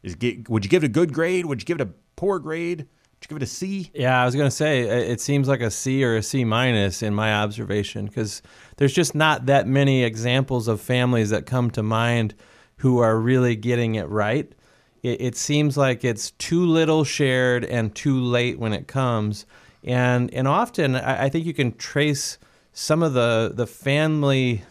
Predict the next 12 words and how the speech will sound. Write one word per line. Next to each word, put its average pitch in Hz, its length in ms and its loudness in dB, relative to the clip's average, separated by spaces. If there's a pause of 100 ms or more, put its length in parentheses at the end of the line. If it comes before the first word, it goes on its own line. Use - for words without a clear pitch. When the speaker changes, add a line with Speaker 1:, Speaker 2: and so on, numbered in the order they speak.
(280)
Speaker 2:
difficulties 123 1000 -2
or 104 100 -2
conflicts 135 880 -2
that 104 160 -6
can 113 180 -6
pop 120 360 -2
up, 131 340 -2 (360)
especially 170 380 2
in 143 60 2
a 117 80 0
grieving 127 420 2
situation 104 800 -4